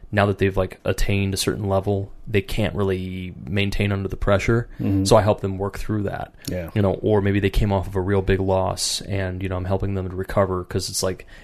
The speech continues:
Speaker 1: it's just like a, like a broken bone or anything.
Speaker 2: Yeah.
Speaker 1: Um, you know, your body might be able to heal,
Speaker 2: Mm-hmm.
Speaker 1: but you still have, like, all this, like, subtle mental work that needs to be done.
Speaker 2: Yep.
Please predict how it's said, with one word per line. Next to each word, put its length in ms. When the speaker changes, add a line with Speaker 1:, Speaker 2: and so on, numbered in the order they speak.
Speaker 1:
it's 120
just 140
like 100
a, 40
like 160
a 40
broken 380
bone 300
or 100
anything. 440
Speaker 2:
Yeah. 280
Speaker 1:
Um, 420
you 100
know, 100
your 160
body 300
might 200
be 80
able 120
to 60
heal, 460
Speaker 2:
Mm-hmm. 240
Speaker 1:
but 300
you 60
still 200
have, 140
like, 120
all 160
this, 180
like, 120
subtle 560
mental 380
work 200
that 80
needs 180
to 80
be 120
done. 380
Speaker 2:
Yep. 300